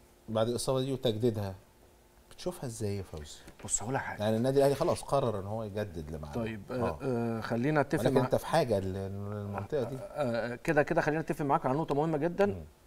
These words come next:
Speaker 2: آه، آه، ال-، الحركة كويسة.
Speaker 1: مم.
Speaker 2: إن هم يجددوا له ويقعدوه لحد شهر واحد،
Speaker 1: طبعا.
Speaker 2: ولما يرجع إن شاء الله من شهر واحد يقدروا يقيموا بعد كده.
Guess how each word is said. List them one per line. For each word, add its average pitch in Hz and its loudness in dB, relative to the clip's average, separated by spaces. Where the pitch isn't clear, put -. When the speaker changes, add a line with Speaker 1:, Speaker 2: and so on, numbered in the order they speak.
Speaker 2:
آه، 113 -4
آه، 113 -6
ال-، 127 -12
الحركة 165 8
كويسة. 113 -2
Speaker 1:
مم. 120 0
Speaker 2:
إن 120 0
هم 143 0
يجددوا 117 0
له 233 -2
ويقعدوه 120 -2
لحد 139 0
شهر 123 -2
واحد، 127 6
Speaker 1:
طبعا. 85 -2
Speaker 2:
ولما 120 0
يرجع 143 4
إن 131 -2
شاء 147 2
الله 147 2
من 143 0
شهر 131 0
واحد 175 8
يقدروا 139 2
يقيموا 131 0
بعد 110 -4
كده. - -14